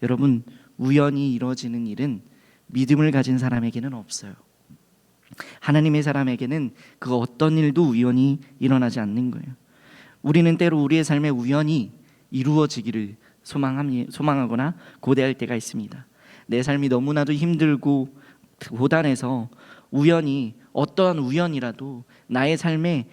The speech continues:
단비처럼 내리는 우연 하나가 찾아왔으면 좋겠는 마음이 있을 때가 있어요.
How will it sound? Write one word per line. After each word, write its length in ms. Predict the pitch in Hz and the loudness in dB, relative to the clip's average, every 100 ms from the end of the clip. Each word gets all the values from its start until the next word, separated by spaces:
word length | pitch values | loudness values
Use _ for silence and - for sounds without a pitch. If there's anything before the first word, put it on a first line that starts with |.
| - - | -18 -8
단비처럼 640 | 160 170 196 196 180 165 | -4 -2 -2 -2 -2 -2
내리는 300 | 131 139 135 | -2 -2 -4
우연 380 | 156 151 175 170 | -4 0 0 0
하나가 500 | 165 143 143 156 131 - - _ | -2 -4 -4 -8 -8 -16 -20 _
찾아왔으면 600 | - 226 220 208 196 170 | -6 -2 -2 -2 -8 -10
좋겠는 360 | - 151 151 | -8 -8 -6
마음이 320 | 127 104 113 117 | -6 -4 -4 -6
있을 260 | - 135 | -6 -10
때가 220 | - 123 120 | -8 -6 -6
있어요. 300 | 113 - | -8 -12